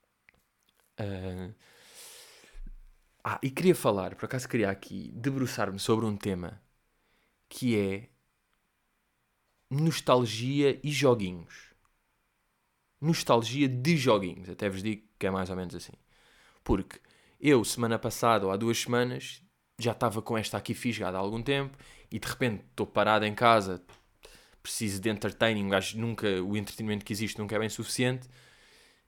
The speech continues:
de maneiras que, ah, adquiri um iPad com vista a desenhos.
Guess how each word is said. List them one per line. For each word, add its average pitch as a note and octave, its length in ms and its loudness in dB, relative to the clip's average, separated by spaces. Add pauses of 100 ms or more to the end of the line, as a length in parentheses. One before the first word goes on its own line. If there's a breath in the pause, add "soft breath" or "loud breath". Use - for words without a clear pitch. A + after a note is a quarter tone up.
(120)
de B2 240 -4
maneiras A2+ 640 0
que, B2 360 0 (580)
ah, A2 300 4
adquiri B2+ 760 2
um C3 180 0
iPad A2+ 300 -2 (880)
com G#2 180 -2
vista G#2+ 540 -2
a A2 360 2 (500)
desenhos. G2+ 600 -4